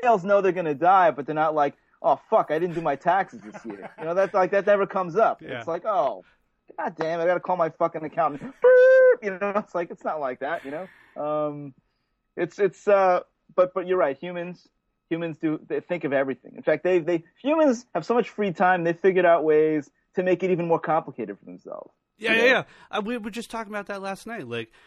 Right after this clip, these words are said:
Speaker 2: coming up with, like, horrible scenarios in our head. Like, it's almost like some,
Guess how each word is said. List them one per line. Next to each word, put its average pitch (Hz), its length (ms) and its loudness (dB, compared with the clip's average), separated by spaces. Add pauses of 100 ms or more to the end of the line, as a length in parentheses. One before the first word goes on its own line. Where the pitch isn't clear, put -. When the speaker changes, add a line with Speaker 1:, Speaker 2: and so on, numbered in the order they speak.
(160)
Speaker 2:
coming 185 300 -4
up 175 120 -4
with, 160 220 -8
like, 135 240 -8
horrible 135 500 -6
scenarios 135 760 -4
in 135 160 -10
our 127 120 -6
head. 127 320 -8
Like, 113 200 -8 (260)
it's 135 160 -10
almost 185 260 -4
like 147 180 -4
some, 143 220 -10